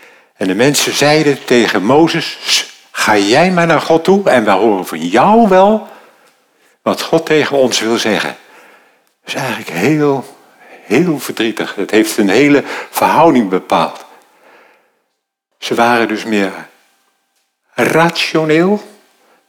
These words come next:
dan relationeel. Ze wilden horen,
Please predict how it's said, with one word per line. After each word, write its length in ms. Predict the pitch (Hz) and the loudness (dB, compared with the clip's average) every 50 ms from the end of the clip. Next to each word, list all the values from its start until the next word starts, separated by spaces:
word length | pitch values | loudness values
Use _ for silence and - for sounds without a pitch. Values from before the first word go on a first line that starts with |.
| _ _ - | _ _ -8
dan 300 | - 113 120 131 127 - - - - | -6 -6 -6 -6 -8 -12 -20 -20 -16
relationeel. 1040 | - - - 123 123 131 131 120 104 90 - - - - 82 78 80 78 76 73 - - _ _ _ _ _ _ _ _ _ _ _ _ _ _ _ _ _ _ _ _ _ _ _ _ _ _ _ _ _ _ _ _ _ _ _ _ _ _ _ _ _ _ _ _ _ _ _ _ _ _ _ _ _ _ _ _ _ | -10 -6 -2 0 2 2 4 4 2 2 0 -4 -8 -8 -8 -8 -8 -8 -10 -12 -16 -20 _ _ _ _ _ _ _ _ _ _ _ _ _ _ _ _ _ _ _ _ _ _ _ _ _ _ _ _ _ _ _ _ _ _ _ _ _ _ _ _ _ _ _ _ _ _ _ _ _ _ _ _ _ _ _ _ _
Ze 160 | - - - | -14 -12 -10
wilden 220 | 120 123 107 110 98 | -8 -8 -4 -2 2
horen, 540 | 104 - 151 185 185 196 202 202 208 220 | 4 4 6 6 6 4 4 2 0 -2